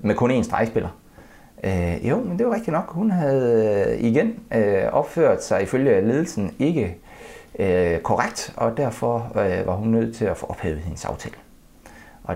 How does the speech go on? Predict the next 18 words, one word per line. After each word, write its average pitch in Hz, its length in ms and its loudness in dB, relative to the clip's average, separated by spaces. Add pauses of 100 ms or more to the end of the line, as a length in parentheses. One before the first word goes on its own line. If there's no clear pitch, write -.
(120)
det, 127 400 2
øh, 98 440 2
det - 20 0
er 127 40 2
jo 131 120 4
det 110 80 2
meget 110 200 2
mærkelige, 113 360 0
når 98 120 0
man 92 140 2
er 113 160 4
der. 92 160 2
Man 110 160 2
lærer 135 280 4
simpelthen 113 420 2
det 123 80 2
her 117 140 4
med 113 260 2